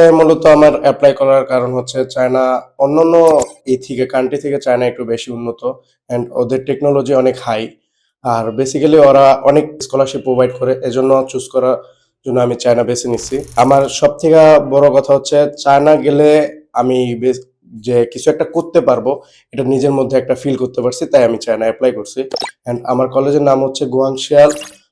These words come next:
আহ, ফাইন্যান্সিয়াল ভোকেশনাল কলেজ। আমি যাচ্ছি ইন্টারন্যাশনাল ফাইন্যান্স। আচ্ছা, কলেজ থেকে আমি ফুলফিল স্কলারশিপ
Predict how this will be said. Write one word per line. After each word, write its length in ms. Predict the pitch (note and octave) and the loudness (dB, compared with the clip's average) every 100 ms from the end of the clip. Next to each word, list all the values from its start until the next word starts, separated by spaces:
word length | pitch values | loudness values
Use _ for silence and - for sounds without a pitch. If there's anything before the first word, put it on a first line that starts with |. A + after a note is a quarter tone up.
| _ | _
আহ, 240 | A#2+ A#2 A2 | 0 2 2
ফাইন্যান্সিয়াল 500 | - C3 C#3 C3+ D#3 C3 | 2 2 2 2 0 0
ভোকেশনাল 380 | A#2+ A#2+ C3 C3+ C3 | -2 -4 -6 -8 -8
কলেজ। 240 | G2+ G2 - - - - _ _ _ _ | -16 -18 -18 -14 -12 -12 _ _ _ _
আমি 180 | B2 A#2+ A#2+ | -6 -4 -2
যাচ্ছি 240 | C3 - D3+ C#3+ | -2 -2 -4 -2
ইন্টারন্যাশনাল 540 | C3 C#3 C3+ - D3 C#3 | -2 -2 -2 -4 -6 -6
ফাইন্যান্স। 320 | A#2+ G#2+ G#2+ - - _ _ _ _ _ B2 | -8 -10 -12 -16 -20 _ _ _ _ _ -14
আচ্ছা, 160 | - - | -10 -8
কলেজ 180 | B2+ C3 - | -4 -4 -4
থেকে 160 | C#3+ C#3+ | 2 2
আমি 140 | C#3+ C#3+ C3+ C3 | 4 0 0 -4
ফুলফিল 380 | - C#3 C3+ C#3+ | -2 -2 -2 -2
স্কলারশিপ 440 | C#3+ D3 C#3+ - | 0 0 -2 -4